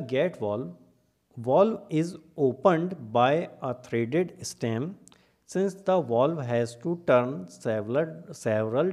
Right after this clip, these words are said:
times to move from open to the closed position and vice versa। गेट वाल्व में एक थ्रेडेड स्टेम होता है जिसको कई चक्कर घुमाने पर यह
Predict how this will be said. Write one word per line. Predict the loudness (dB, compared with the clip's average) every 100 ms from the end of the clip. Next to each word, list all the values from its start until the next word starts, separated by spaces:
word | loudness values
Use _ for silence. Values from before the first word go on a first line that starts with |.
| -4
times | -4 -2 -4 -6 -10 -18 -4
to | 0 0 -2 -8 -12
move | -4 -2 -2 -4 -8
from | -4 -4 -6 -10 -14 -4
open | -4 -4 -2 0 0 -2
to | -2
the | 0 -2 -2
closed | 0 2 0
position | -4 -4 -6 -10 -12 -12 -12 -10
and | -6 0
vice | 2 2 -4
versa। | -8 -8 -12 -20 -20 _ _ _ _ _ _
गेट | -6 0 0 0
वाल्व | 2 2 2
में | -2 -6
एक | -8 -4 -4 -4 -8
थ्रेडेड | -6 -4 -4 -6 -10
स्टेम | -14 -6 -6 -4
होता | -6 -4 -4
है | -4 -8 -12 -18 _ -10
जिसको | -8 -6 -4 -4 0
कई | -2
चक्कर | -2 -8 -4 -4
घुमाने | -4 -6 -4 -4 -4 -2
पर | -2 -2 -6
यह | -6 -6